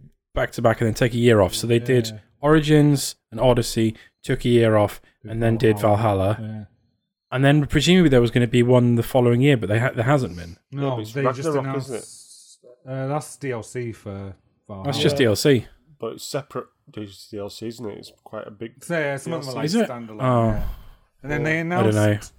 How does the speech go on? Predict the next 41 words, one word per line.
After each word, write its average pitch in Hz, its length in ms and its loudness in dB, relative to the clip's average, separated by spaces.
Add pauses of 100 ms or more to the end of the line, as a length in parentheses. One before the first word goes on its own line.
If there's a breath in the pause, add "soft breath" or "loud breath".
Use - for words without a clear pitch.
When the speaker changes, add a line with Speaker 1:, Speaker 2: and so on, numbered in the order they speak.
Speaker 2:
Assassin's 131 540 -14
Creed 123 280 -12
Infinity, 139 960 -16
didn't 127 200 -14
they? 101 180 -16
Which 107 240 -20
was 104 120 -18
gonna 110 200 -14
be, 107 140 -14
like, 104 460 -16 (960)
a 107 60 -20
Speaker 3:
Live 101 80 -20 (580)
Speaker 2:
game 110 160 -6
as 104 100 -14
a 107 40 -14
Speaker 3:
service. 107 240 -6
Speaker 2:
service 113 580 -8
thing, 101 280 -14
yeah. 113 320 -12 (360)
It's 233 240 -14
just 262 240 -14
weird. 151 220 -2
They 131 100 -6
seem 208 220 -12
to - 120 -18
be 180 140 -6
all 135 200 -8
over 135 200 -8
the 107 100 -12
place, 92 360 -16
Ubisoft, 98 540 -16
and 117 100 -14
they 131 100 -16
used, 170 220 -14 (640)
they 139 80 -16
were 143 600 -10 (180)
really 135 340 -12
good 147 180 -8
at 131 120 -10
one 92 200 -14
point. 92 420 -18